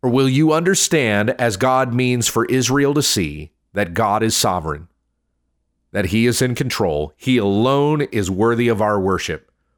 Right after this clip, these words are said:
Nobody else is in control of the things that happen in your life but God. And believe it or not, no matter what calamitous thing may be happening to you in your life, it's for your good.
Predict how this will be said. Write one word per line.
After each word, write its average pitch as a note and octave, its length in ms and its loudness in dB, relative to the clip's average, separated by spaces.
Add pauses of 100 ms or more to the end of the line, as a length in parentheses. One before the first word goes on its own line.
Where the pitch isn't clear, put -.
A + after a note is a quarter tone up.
(1160)
Nobody C#3 840 2
else B2+ 300 2
is A2+ 160 0
in A2 140 0
control A2+ 720 0 (320)
of G#2+ 160 -4
the A2 100 0
things D3 520 0
that D3+ 160 2
happen B2+ 360 0
in A#2 120 0
your A2+ 160 2
life G2+ 440 0
but G2+ 420 -4
God. F#2+ 440 -2 (720)
And F2+ 120 -6
believe A#2 360 2
it E3 100 2
or D3+ 80 2
not, B2 280 0
no A#2 100 0
matter B2+ 340 2
what B2+ 400 0
calamitous D#3+ 720 0
thing D#3+ 300 0
may D#3+ 120 2
be C#3+ 180 0
happening F3 600 0
to A#2+ 140 0
you E2+ 240 0
in G#2 180 -2
your F2+ 160 0
life, D#2+ 380 -4 (480)
it's C#3+ 240 0
for F#3+ 440 -2
your D3 220 2
good. E3 640 0